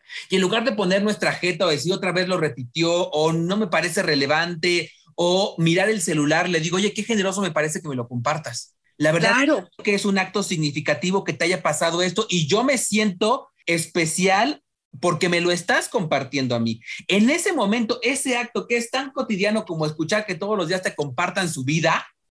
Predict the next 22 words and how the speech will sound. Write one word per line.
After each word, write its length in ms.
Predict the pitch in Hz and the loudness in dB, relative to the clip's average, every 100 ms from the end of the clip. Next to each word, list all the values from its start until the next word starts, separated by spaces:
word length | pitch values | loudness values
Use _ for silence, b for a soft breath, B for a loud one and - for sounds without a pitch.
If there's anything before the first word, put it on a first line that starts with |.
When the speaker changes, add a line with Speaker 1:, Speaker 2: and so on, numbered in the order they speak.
| - | -2
Speaker 1:
toma 280 | 214 226 247 | 2 4 4
la 160 | 214 | 2
dimensión 680 | 175 160 147 147 190 208 196 | 2 0 0 -2 0 0 2
de 140 | 196 | 0
generosidad 1120 | - 160 151 151 151 156 - 160 139 175 190 | 0 0 2 2 4 2 2 0 2 2 2
en 120 | 190 156 | 2 0
el 160 | 147 | 2
otro, 360 | 160 170 170 156 | 2 0 -2 -4
Fortuna, 640 | - 139 131 196 190 185 185 | -2 -2 -2 0 2 0 0
y 100 | 165 | -2
ser 320 | - 226 220 | 0 0 2
generoso 500 | 240 196 170 185 190 | 2 2 2 0 0
en 60 | 160 | 2
la 120 | 143 | 2
vida 260 | 156 190 | 2 0
también 380 | - 147 143 180 | 0 -4 -4 -6
se 160 | - 165 | -4 -6
permea 540 | - 127 131 151 170 127 | -2 -2 0 0 0 -2
en 140 | 131 | 0
lo 80 | 123 | 0
sexual, 600 | 123 120 - 151 151 131 | -4 -8 -4 0 0 0
¿no? 280 | 135 - | -2 -6